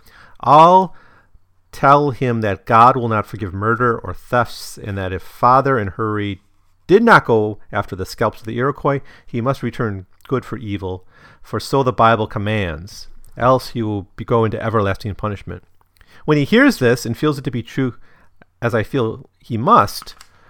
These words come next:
how long will it be before he sends Father and Hurry and me to our shore opposite the castle, telling us the three to go our way in peace?"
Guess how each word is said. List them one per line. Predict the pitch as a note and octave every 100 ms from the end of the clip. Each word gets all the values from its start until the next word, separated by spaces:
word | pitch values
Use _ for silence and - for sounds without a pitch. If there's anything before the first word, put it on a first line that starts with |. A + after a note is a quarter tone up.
| _ _ -
how | E3
long | F#3 C#3+ D#3+ F#3
will | F3
it | D3+
be | D#3
before | C#3+ C3+ B2
he |
sends | - A2
Father | - A#2 A#2+ B2
and | A2+
Hurry | F2+ G#2 G#2 G2 G2
and | G2+ F#2+
me | F#2+ G2 F#2
to | - G#2+
our | F2
shore | E2 A#2 G2 -
opposite | A2 -
the | G#2
castle, | - G2 E2+ F#2
telling | - A#2 G2+ F#2+
us | F2
the | F#2+
three | - G2
to | F2+
go | F#2
our | F#2
way | F2+ F#2
in | F2
peace?" | - - G#2 - -